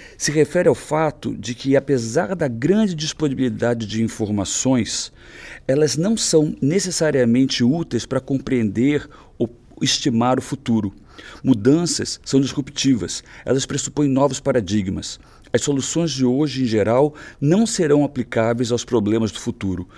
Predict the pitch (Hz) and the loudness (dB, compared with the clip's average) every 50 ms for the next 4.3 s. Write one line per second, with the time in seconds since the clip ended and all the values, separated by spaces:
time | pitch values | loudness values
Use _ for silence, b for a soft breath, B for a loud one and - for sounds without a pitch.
0 | B B B B B B - 131 156 208 240 226 208 - 196 - - 175 - - | B B B B B B -2 0 2 2 2 2 0 -2 -4 -4 -4 -4 -2 -2
1 | 151 123 127 135 135 127 - - 139 131 131 - - 120 117 107 98 117 143 151 | -2 0 0 0 0 0 0 0 2 2 2 2 0 0 0 0 0 0 2 2
2 | 143 120 - - - - - 123 117 110 - - 110 104 92 90 104 - - - | 2 0 -2 -4 -6 -2 0 0 0 0 -2 -2 -2 -2 -2 -4 -6 -6 -4 -2
3 | 107 113 110 87 98 101 95 - - 110 101 98 104 107 104 104 104 101 95 98 | 0 0 0 0 -2 -4 -6 -4 -4 -4 -4 -4 -4 -4 -2 -2 -4 -4 -2 -2
4 | 98 104 107 - 160 151 | -2 -2 -2 -4 -6 -8